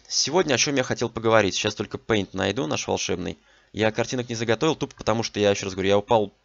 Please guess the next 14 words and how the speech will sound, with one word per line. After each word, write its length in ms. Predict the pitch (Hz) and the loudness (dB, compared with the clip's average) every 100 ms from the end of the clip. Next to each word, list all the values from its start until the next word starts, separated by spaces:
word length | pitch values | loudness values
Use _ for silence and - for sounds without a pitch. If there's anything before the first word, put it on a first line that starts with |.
| _ | _
на 120 | 104 | -10
кровать, 340 | 107 110 147 117 | 0 4 4 2
думал, 200 | 110 101 | -4 -2
поваляюсь, 520 | 101 101 127 147 - - - _ - | 2 4 4 2 -2 -16 -20 _ -10
э, 140 | 67 82 | -8 -6
пять 200 | - 104 | -2 -2
минут 200 | 104 98 | -2 -6
и 40 | 98 | -4
вырубился, 480 | 120 135 107 - 101 | -4 -2 -2 -4 -8
и 60 | |
проснулся 440 | - 98 113 120 - | -6 -8 -6 -8 -6
прямо 180 | 104 | -6
перед 160 | 95 101 | -4 -8
стримом. 440 | - 120 139 101 | -8 -6 -4 -4